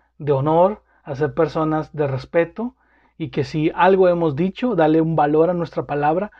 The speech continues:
respaldada con nuestros hechos. Porque nos costará cumplir. Imagina el dolor de Jefté.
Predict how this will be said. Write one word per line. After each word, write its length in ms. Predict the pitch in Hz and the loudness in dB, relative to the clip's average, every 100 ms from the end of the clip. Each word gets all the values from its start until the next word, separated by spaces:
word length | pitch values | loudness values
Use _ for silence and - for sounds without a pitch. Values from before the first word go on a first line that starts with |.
| _ | _
respaldada 680 | 151 139 160 147 147 160 170 | -12 -10 -4 0 2 2 0
con 160 | 151 139 | -4 -6
nuestros 320 | 127 139 156 | -6 -10 -12
hechos. 500 | 143 - _ - _ _ _ _ _ _ _ _ _ _ _ _ _ _ _ _ _ _ _ _ _ _ _ _ _ _ | -14 -16 _ -20 _ _ _ _ _ _ _ _ _ _ _ _ _ _ _ _ _ _ _ _ _ _ _ _ _ _
Porque 320 | - 147 143 151 | -10 -8 -4 -2
nos 180 | 151 | -2
costará 440 | - 156 160 147 139 | -6 -8 -4 -4 -4
cumplir. 540 | 165 147 160 160 151 - _ _ _ | -4 -4 -2 -4 -4 -12 _ _ _
Imagina 640 | 170 156 143 - 185 175 170 | -8 -6 -6 -6 -4 -2 -2
el 100 | 160 | 0
dolor 400 | 151 147 151 156 | 0 2 0 0
de 100 | 156 | -4
Jefté. 560 | 147 131 - 151 139 | -6 -10 -12 -14 -14